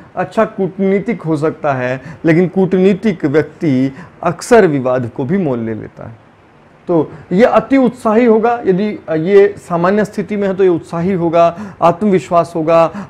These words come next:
आंतरिक ऊर्जा होगी कार्य करने की। लेकिन यदि ये निम्न हो जाए, धंस जाए, तो ऐसे व्यक्ति की निर्णय शक्ति प्रभावित हो जाती है, अंदर से आत्मविश्वासी नहीं है,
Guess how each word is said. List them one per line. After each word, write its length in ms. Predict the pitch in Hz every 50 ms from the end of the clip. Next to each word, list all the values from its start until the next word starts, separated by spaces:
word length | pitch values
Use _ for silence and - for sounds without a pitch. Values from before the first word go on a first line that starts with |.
| -
आंतरिक 480 | 180 202 226 240 - - 269 247 - - -
ऊर्जा 340 | 233 233 240 220 247 262
होगी 320 | 240 196 165 156 151 147 143
कार्य 240 | - 135 123 127 127
करने 300 | - 131 113 120 123 120
की। 240 | 113 - 113 117 - - _ _ _ _ - 170
लेकिन 280 | 175 185 170 196 202
यदि 200 | 196 196 170 190
ये 60 | 202
निम्न 320 | 190 180 202 226 226 226 214
हो 200 | 190 170 175 165
जाए, 240 | 143 165 160 156 139
धंस 300 | 123 113 165 202 214 170
जाए, 340 | 147 147 151 139 131 123 - - - - - -
तो 60 | - 190
ऐसे 260 | 180 170 - 202 180
व्यक्ति 340 | 165 156 160 - - 170 151
की 160 | - 160 156
निर्णय 280 | 156 156 156 160 156
शक्ति 320 | 143 - - 147 - - 175
प्रभावित 460 | - 147 139 135 139 147 156 143 -
हो 60 | 147
जाती 320 | 135 143 135 117 - 143 139
है, 200 | 139 139 131 135 - - - - - -
अंदर 360 | 185 185 185 190 196 214 226 214
से 180 | - - 214
आत्मविश्वासी 960 | - - - 180 185 185 - 196 185 165 160 160 - 175 151 143 143 - 151
नहीं 240 | 143 135 139 143 139
है, 280 | 135 135 131 131 127